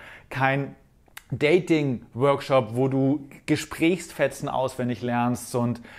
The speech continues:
irgend diesen anderen Schrott, den, den es woanders gibt, sondern das ist ein Workshop, wo du dieses Selbstbewusstsein und diese Führungsqualitäten verinnerlichst,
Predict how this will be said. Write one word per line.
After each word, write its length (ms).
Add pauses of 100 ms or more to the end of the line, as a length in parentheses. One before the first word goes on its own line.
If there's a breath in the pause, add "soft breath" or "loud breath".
(180 loud breath)
irgend 180
diesen 160
anderen 320
Schrott, 240
den, 220
den 100
es 140
woanders 440
gibt, 280 (180 loud breath)
sondern 680 (360 loud breath)
das 160
ist 180
ein 140
Workshop, 480
wo 300
du 580
dieses 240
Selbstbewusstsein 960
und 220
diese 260
Führungsqualitäten 1500
verinnerlichst, 1120